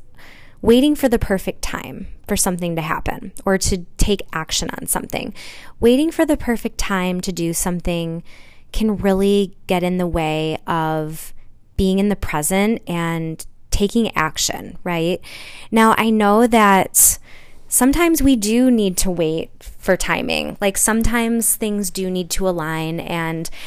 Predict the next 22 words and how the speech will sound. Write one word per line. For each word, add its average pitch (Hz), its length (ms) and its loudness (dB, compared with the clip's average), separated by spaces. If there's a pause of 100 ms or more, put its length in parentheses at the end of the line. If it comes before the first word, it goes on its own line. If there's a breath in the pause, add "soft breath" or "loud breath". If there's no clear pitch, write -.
(200 loud breath)
I'm 214 120 2
not 247 200 2
talking 226 400 0
about 165 400 0 (280)
that 175 540 2 (100)
necessarily. 262 800 0
I'm 233 140 0
talking 240 400 0
about, 208 420 2 (680 loud breath)
like, 208 180 -4
when 208 140 2
we 196 140 0
keep - 360 -4
putting 220 380 2
off 165 200 2
something 180 640 -2
that 160 320 0 (880)
we 196 400 4
really 180 400 2
want 165 640 -6
in 185 220 -4
life, 170 560 -6